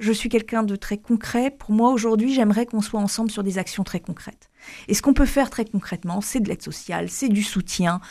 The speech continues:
c'est effectivement aller faire comme le font dans certains quartiers des rabbins avec des imams, aller discuter avec les jeunes pour, euh, calmer les tensions et des choses comme ça.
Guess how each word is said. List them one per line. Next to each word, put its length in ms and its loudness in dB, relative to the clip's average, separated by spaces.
c'est 260 4
effectivement 800 4
aller 260 6
faire 340 2
comme 240 8
le 100 10
font 240 -2
dans 120 2
certains 340 -2
quartiers 560 0
des 140 0
rabbins 340 -2
avec 220 -4
des 220 -4
imams, 460 6
aller 240 6
discuter 400 -2
avec 240 -2
les 100 2
jeunes 360 6
pour, 300 4
euh, 40 6
calmer 380 2
les 120 2
tensions 540 0
et 80 4
des 140 4
choses 320 -2
comme 180 -4
ça. 280 -4